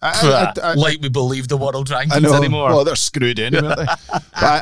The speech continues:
Speaker 1: I do think that this is said to be the strongest field. It's like, I think, was it last year there was nine out of ten? There's eight out of ten this year. I could be wrong.
Speaker 2: Oh, right, eight of the top
Speaker 1: I
Speaker 2: ten.
Speaker 1: think so,
Speaker 2: Yeah.
Speaker 1: yeah. But absolutely unreal. I think it's pretty cheap to go to. Access is really good.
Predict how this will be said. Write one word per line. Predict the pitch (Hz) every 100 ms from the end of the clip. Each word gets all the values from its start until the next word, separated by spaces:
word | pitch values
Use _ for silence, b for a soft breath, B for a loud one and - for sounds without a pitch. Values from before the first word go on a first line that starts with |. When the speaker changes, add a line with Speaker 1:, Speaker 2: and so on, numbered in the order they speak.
| 165
Speaker 1:
I |
do | 127 170 190
think | - 151 156 -
that | 135 - 127
this | 127 -
is | 127 101
said | - 123 117 -
to | 113
be | 120
the | 104
strongest | - 117 113 -
field. | 110 113
It's | 113
like, | 113 107
I |
think, | - 143
was | 139 117
it |
last | 131 147 -
year | 143
there | 123
was | 113
nine | 120 135
out | 139
of | -
ten? | 143 135
There's | 123 -
eight | 123 127
out |
of | 139
ten | - 135
this | 139 -
year. | -
I |
could | - 131
be |
wrong. | 95 78 - - - -
Speaker 2:
Oh, | 131 113 107
right, | 107 107
eight | 117
of | 107
the | 101
top | 107 107
Speaker 1:
I |
Speaker 2:
ten. | -
Speaker 1:
think | 139 92
so, | 113
Speaker 2:
Yeah. | 92 95 107 87
Speaker 1:
yeah. | - _
But | - 98 - _
absolutely | 175 196 - 101 90 95 87 -
unreal. | 113 92 90 87 - _ _ _ _ _ _
I | 107
think | 90
it's | -
pretty | 110
cheap | - 123 -
to | 98
go | 107 110
to. | - 117 110 107 95 B B B B B B B B B B _
Access | 120 120 - 127 110
is | 110 104
really | 110 98
good. | 120 117 -